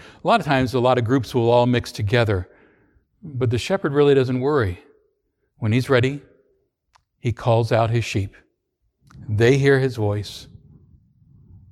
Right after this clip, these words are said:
and they follow him. They know to whom they belong. They know the shepherd will bring them home.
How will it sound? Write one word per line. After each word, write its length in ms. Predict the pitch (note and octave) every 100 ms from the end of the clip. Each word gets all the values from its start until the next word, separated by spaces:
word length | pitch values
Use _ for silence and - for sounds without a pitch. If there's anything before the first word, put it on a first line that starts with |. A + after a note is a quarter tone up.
| _ B2
and 100 | A2
they 80 |
follow 340 | G2+ G2 F#2+ F#2+
him. 360 | G2 F2+ G2 - - _ _ - - - _ - - - - - - - -
They 240 | C#3+ E3
know 320 | E3 D3+ D3+ D3
to 160 | C#3
whom 240 | A#2+ C3 B2+
they 160 | B2
belong. 580 | A#2 A2 G2+ G2 F#2 G2+ - - - _ _ _ _ _ _ _ _ _ _ _ _ _ - -
They 140 | A2+
know 140 | A#2
the 100 | A2
shepherd 560 | G#2 - A2 G#2 F2+ G#2+ - -
will 80 | G#2
bring 240 | G2 F#2+
them 160 | F2+ E2+
home. 280 | - A#2+